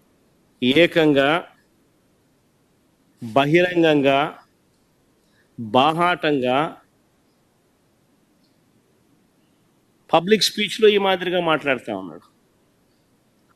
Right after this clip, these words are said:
మరి ఈ మనిషి మీద, ఈ మనిషి మీద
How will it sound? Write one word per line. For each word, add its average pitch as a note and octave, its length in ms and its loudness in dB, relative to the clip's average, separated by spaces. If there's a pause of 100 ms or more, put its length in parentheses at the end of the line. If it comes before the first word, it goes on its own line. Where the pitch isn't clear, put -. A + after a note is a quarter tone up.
(1400)
మరి C#3+ 140 4
ఈ E3 160 0
మనిషి E3 340 4
మీద, F3+ 340 4 (2750)
ఈ D3+ 160 2
మనిషి D#3+ 340 4
మీద E3+ 360 2